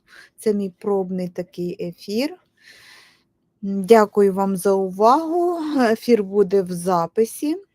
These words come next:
Можливо, комусь буде цікаво передивитись, підтримати, е, мене. Я на слідуючий раз підготуюсь краще і більше. Це така вихід невеличкий для того, щоб зрозуміти, як що тут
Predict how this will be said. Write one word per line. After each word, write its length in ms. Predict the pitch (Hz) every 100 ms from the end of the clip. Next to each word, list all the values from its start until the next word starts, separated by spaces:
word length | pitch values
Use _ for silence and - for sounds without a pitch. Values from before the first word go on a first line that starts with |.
| -
Можливо, 540 | 208 208 196 208 202 185
комусь 320 | 196 190 180
буде 280 | 175 180 180
цікаво 500 | - 175 170 160 160
передивитись, 800 | - 170 165 165 180 240 277 -
підтримати, 880 | - 190 - 165 156 175 180 247 349 - _ _ - - _ -
е, 240 | 233 240 240
мене. 540 | 247 254 262 262 262 240 233
Я 420 | 240 226 220 -
на 200 | 208 220
слідуючий 640 | - 233 202 208 - 214
раз 300 | 202 196 190 -
підготуюсь 720 | 202 185 196 - 185 175 170
краще 840 | - 185 156 160 - - 262 294 339 -
і 120 | 214
більше. 540 | 175 180 165 180 247 254
Це 120 | -
така 500 | 175 175 - 160 160 - - - -
вихід 640 | 185 190 - 180 - _ _ _
невеличкий 920 | 185 190 180 175 190 247 - - 302
для 180 | 285 190
того, 400 | 180 208 240 240
щоб 320 | 220 - 220 - _ - -
зрозуміти, 880 | 185 190 185 180 180 185 233 262 254 -
як 480 | 175 180 190 233
що 340 | - - 180 196
тут 320 | - 196 208